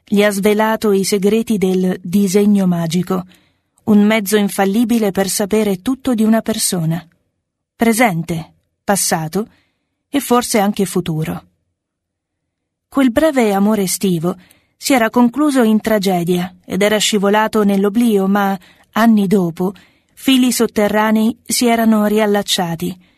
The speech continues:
figure enigmatiche erano comparse nella vita di Angelo. Nessuno era ciò che diceva di essere. Ogni gesto e parola avevano un significato nascosto,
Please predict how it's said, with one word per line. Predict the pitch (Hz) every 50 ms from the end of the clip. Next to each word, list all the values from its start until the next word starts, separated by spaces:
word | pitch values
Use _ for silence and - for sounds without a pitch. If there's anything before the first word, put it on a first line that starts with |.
| _ _ _ _ _ _
figure | _ - 226 214 208 240 247 240 240 226
enigmatiche | 220 220 208 - 202 202 214 208 202 196 185 196 190 180 190 185 185 196 - -
erano | _ 226 214 220 220 220 214 214
comparse | - - 233 220 208 - 233 240 247 - - - 233
nella | 220 220 208 202 208 196
vita | 208 208 214 - 233 214
di | 202 220 214 202
Angelo. | 185 165 165 165 160 165 156 156 180 - - _ _ _ _ _ _ _ _ _ _ _ _ _ _ _ _ _ _ _ _ _ _ _ _ _ _ _ _ _ _ _ _
Nessuno | - 240 262 277 277 - - 269 233 208 196 190 190
era | 196 196 196 208 202
ciò | - - 240 240
che | - 233
diceva | 196 196 190 - 226 226 202 208
di | 185 185 180
essere. | 175 170 160 160 - - 185 175 185 185 - - _ _ _ _ _ _ _ _ _ _ _
Ogni | 262 277 277 277 269 254 202
gesto | 185 208 208 190 170 - - - 190
e | 190 196 190
parola | 185 196 196 196 190 180 165 175 175 180 - - - - _ _ _
avevano | - - 247 247 277 247 233 233 226 233 233
un | 233 233
significato | 226 - 254 240 240 240 233 247 240 - 269 277 - 269 240
nascosto, | 226 226 214 - - - 190 170 156 - - - 180 185 -